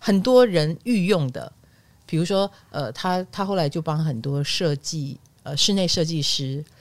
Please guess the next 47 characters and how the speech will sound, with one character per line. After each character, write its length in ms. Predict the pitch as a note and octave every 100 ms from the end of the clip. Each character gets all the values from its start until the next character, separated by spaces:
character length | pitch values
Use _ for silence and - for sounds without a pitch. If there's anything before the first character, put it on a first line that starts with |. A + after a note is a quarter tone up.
| - _
做 300 | - C#4 G3+
这 120 | D#3+ E3
个 100 | C#3+
采 200 | - C3+
访 180 | C3+
的 80 | B2
工 240 | B2 C3 C3
作， 220 | C#3 - - -
因 100 | F4
为 60 |
室 140 | F4 D#4+
内 120 | C#4
设 140 | C4+
计 180 | A#3 A#3
师 220 | A3 A3+
有 140 | G3 C3
非 160 | -
常 140 | G3+ D3+
多 120 | D#3+
的 200 | D#3 D#3
建 240 | - F#3+ D3+
案， 140 | D#3 -
他 80 | C4
就 100 | C4+
帮 240 | A3+ G#3+
这 120 | G#3+
些 160 | G#3 G3
设 140 | -
计 160 | F#3 F#3
师 280 | - E3+ F3+ - -
从 200 | A3 G#3+
他 160 | B3+
的 100 | A#3+
诸 240 | - B3 A#3+
多 180 | A#3+
建 220 | A#3+ A#3 G#3
案 100 | F#3+
里 100 | C#3+
面 220 | F3 E3+ - _ - _
抓 240 | - G#3 G#3+
出 160 | A3
一 80 | G3+
个 80 | F3
主 180 | D#3 C#3
轴， 120 | D3+
就 100 | F3+
是 160 | F3+